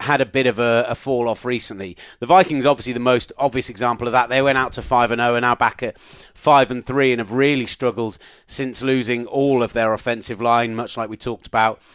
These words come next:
with Philadelphia. Washington, that brutal loss against Detroit in the final three minutes, uh, a few weeks ago.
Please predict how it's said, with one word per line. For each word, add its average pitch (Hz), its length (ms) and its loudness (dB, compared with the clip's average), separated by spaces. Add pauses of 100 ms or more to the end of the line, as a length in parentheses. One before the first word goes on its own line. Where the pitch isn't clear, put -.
(180)
with 120 140 -2
Philadelphia. 127 720 2 (200)
Washington, 165 760 2 (160)
that 117 200 -6
brutal 156 520 4
loss 143 240 4
against 135 300 -2
Detroit 143 380 0
in 127 100 -4
the 127 80 -4
final 135 320 0
three 127 280 -4
minutes, 123 440 -4 (260)
uh, 120 260 0
a 127 100 -4
few 131 220 -4
weeks 131 280 -4
ago. 127 320 2